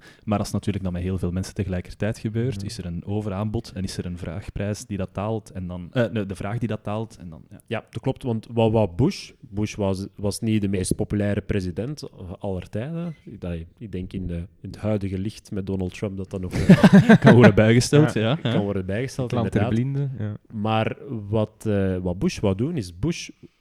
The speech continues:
Speaker 3: was enorme voorstander van die American Dream. Iedereen
Speaker 2: Hmm.
Speaker 3: moest toegang krijgen tot een huis. Dus hij was ook degene die heel veel wetgeving zo versoepelde,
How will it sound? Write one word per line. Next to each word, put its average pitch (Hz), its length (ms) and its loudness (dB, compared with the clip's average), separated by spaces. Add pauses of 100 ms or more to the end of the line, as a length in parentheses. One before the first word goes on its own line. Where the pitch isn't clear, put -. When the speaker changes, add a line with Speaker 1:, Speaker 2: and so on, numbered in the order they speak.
(260)
Speaker 3:
was 107 480 -2
enorme 113 320 -2
voorstander 107 420 -4
van 104 120 -2
die 98 120 -2
American 92 380 -6
Dream. 76 300 -14 (320)
Iedereen 139 480 2
Speaker 2:
Hmm. 135 80 -4 (100)
Speaker 3:
moest - 300 -6
toegang 127 360 0
krijgen 110 600 -4 (240)
tot 104 160 -6
een 85 120 -8
huis. 80 500 -12 (280)
Dus 107 380 -4 (400)
hij 120 420 -6
was 110 180 -2
ook 107 160 -2
degene 110 460 0
die 104 400 0
heel 113 300 0
veel 98 240 0
wetgeving 113 760 -2
zo 113 260 0
versoepelde, 147 680 -6